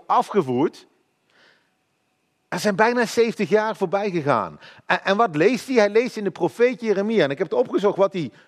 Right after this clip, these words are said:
waarschijnlijk gelezen heeft. Hij leest dit. In Jeremia negenentwintig staat dit. Zo zegt de Heer: "Voorzeker, wanneer zeventig jaar in Babel voorbij z-, zijn,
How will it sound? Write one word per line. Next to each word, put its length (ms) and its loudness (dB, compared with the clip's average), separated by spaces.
waarschijnlijk 460 -2
gelezen 420 2
heeft. 340 -2
Hij 100 2
leest 300 2
dit. 320 2
In 100 -4
Jeremia 340 2
negenentwintig 720 0
staat 260 0
dit. 340 -2
Zo 360 2
zegt 300 0
de 60 2
Heer: 360 2
"Voorzeker, 720 2
wanneer 300 0
zeventig 840 -2
jaar 420 2
in 260 -2
Babel 420 2
voorbij 400 0
z-, 220 -4
zijn, 540 -6